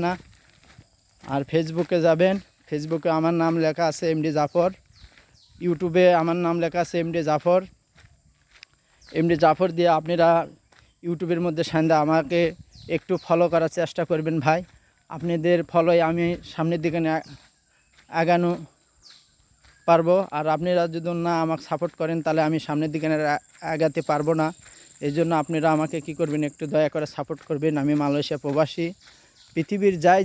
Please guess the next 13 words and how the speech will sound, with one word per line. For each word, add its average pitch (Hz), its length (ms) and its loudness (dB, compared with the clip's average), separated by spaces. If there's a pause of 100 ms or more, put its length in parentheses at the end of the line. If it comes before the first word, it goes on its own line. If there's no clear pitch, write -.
যেখান 202 240 -2
থেকে 175 320 -4
দেখেছে 165 320 -4 (120)
আমার 151 160 0 (100)
এই 151 60 2
ভিডিওটা। 143 460 0 (800)
আশা 175 300 -4
করি 185 300 2 (140)
আপনারা 170 320 -2 (160)
সবাই 156 320 2
আমাকে 160 340 -2 (100)
কী 165 80 -10 (100)
করবেন, 151 300 0